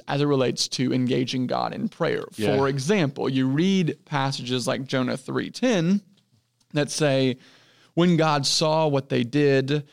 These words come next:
Speaker 1: and how they turned from their evil way, God relented of the disaster that he had said he would do to them,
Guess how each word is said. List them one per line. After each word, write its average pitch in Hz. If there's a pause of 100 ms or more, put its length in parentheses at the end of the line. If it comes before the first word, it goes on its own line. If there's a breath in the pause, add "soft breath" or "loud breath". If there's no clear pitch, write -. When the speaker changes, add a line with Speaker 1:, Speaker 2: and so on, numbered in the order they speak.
(160 soft breath)
Speaker 1:
and 131
how 135
they 123
turned 147
from 127
their 123
evil 143
way, - (180)
God 139
relented 139 (400 soft breath)
of 139
the 127
disaster 135
that 123
he 143
had 123
said 202
he 196
would 170
do 214
to 135
them, 120